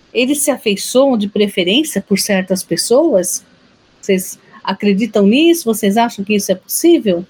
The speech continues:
Então, daqui a pouquinho, na sessão Estude Viva, vamos responder sobre isso, sobre a afeição dos espíritos. Então, muita gente, ah, comenta conosco, né? "Ah, eu sinto que tem aquela pessoa que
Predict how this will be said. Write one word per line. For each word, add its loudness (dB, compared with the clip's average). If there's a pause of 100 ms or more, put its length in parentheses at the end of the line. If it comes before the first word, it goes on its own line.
(400)
Então, 2
daqui -2
a -2
pouquinho, 0
na 4
sessão 0
Estude 0
Viva, 2
vamos 4
responder 2 (280)
sobre 0
isso, 2 (240)
sobre 0
a 2
afeição 0
dos 2
espíritos. 0 (320)
Então, 2
muita 4
gente, 0 (260)
ah, 4
comenta 2
conosco, 0
né? 2 (300)
"Ah, 2
eu 2
sinto 2
que -4
tem 0
aquela 0
pessoa 4
que 0